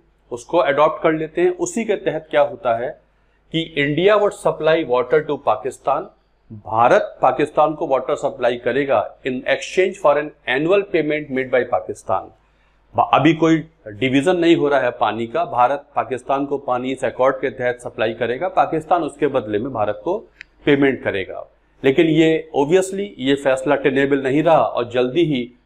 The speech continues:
ये disintegrate हो गया as both the countries could not agree upon the common interpretations। दोनों ही इसको लेकर अपने अपने interpretation को लेकर भिन्न राय रखते थे, तो ये नहीं चल पाता है। अब water sharing dispute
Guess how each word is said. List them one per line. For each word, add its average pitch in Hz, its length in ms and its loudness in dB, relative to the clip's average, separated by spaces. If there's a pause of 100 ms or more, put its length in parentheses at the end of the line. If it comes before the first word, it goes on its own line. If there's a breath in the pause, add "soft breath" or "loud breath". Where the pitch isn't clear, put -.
(120)
ये 131 80 0
disintegrate 165 680 0
हो 139 120 2
गया 135 240 2
as 131 120 -10
both 151 240 -2
the 143 140 2
countries 127 360 -2 (140)
could 113 180 -4
not 127 380 -2
agree 156 260 2
upon 107 280 -4
the 139 200 -4 (420)
common 135 240 4
interpretations। 110 880 -6
दोनों 131 300 0
ही 185 60 2
इसको 160 640 -4
लेकर 139 500 0 (400)
अपने 151 260 0
अपने 156 240 2
interpretation 143 680 -2
को 131 100 2
लेकर 123 320 -2
भिन्न 151 300 -4
राय 139 180 4
रखते 127 340 -4
थे, 131 160 -8
तो - 260 -6
ये 214 100 0
नहीं 131 180 -2
चल 107 160 -2
पाता 98 320 -8
है। - 160 -20 (1600)
अब 175 180 4
water 202 340 4
sharing 175 480 0
dispute 165 520 -2